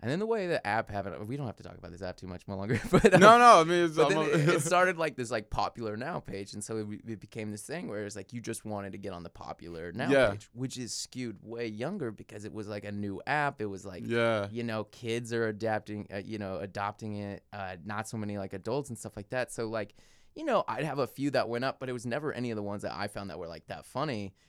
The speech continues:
Speaker 1: It was always, it was always, like, the weird one. Like, I, but it became a thing, though. It was, like, it, the truth is, like, um, I'm gonna stop talking about myself here in a sec, but, like,
Speaker 2: No, uh,
Speaker 1: I went, I,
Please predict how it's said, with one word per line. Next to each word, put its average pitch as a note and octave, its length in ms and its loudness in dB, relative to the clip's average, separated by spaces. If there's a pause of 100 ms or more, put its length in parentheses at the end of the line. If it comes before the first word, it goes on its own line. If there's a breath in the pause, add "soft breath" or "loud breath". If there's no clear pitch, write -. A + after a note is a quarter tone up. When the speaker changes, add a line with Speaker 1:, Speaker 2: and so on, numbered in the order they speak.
Speaker 1:
It - 80 -8
was A2 140 -2
always, A2 400 -4
it B2 40 -10
was A#2+ 140 -6
always, C3 200 0
like, A#2 140 -4
the A2 80 -4
weird G#2+ 280 -4
one. F#2 160 -8
Like, F2 160 -10
I, G2 420 -6
but F#3+ 160 -2
it A3 80 0
became C#4+ 220 -2
a D4+ 60 -2
thing, C#4+ 160 -4
though. G3+ 180 0
It C#3+ 80 -2
was, C#3 120 -8
like, C3+ 200 -4 (320)
it, D3 260 -12
the D3+ 260 -10
truth G#3 220 -10
is, D3 180 -4
like, A2 300 -4
um, G2 440 -10 (200)
I'm A#2 100 -10
gonna A2+ 100 -6
stop A2 180 -4
talking G#2+ 160 -8
about G2 160 -8
myself G#2+ 320 -8
here G2+ 100 -8
in G#2 80 -8
a G#2+ 60 -8
sec, G#2+ 260 -4
but, - 160 -4
like, A2 140 -4
Speaker 2:
No, D3 340 0
uh, B2+ 300 -8 (140)
Speaker 1:
I E3 80 2
went, G3 200 -2
I, F3 140 0